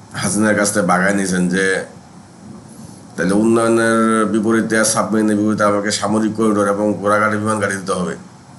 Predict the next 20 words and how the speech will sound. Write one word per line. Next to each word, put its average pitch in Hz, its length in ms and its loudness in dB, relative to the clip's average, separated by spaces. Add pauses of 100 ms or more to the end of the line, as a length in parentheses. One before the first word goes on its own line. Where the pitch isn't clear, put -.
(580)
এবং 95 260 0
যে 104 140 0
হাসিনা 107 400 0
নামক 113 280 2
যে 107 80 2
একটা 110 260 0 (960)
মানে 92 180 0
মলমূত্র 107 520 2
সমতুল্য 107 520 0
মহিলা 104 340 2
আছে, 101 160 0
ও 98 60 -4
তো 95 120 -4
জঙ্গিবাদ 104 420 2
তখন 110 180 -4
করছে 127 320 -2
সাম্প্রদায়িক 101 440 -4
কসাই 104 200 -4
মুদির 104 340 0
সাথে 87 200 -4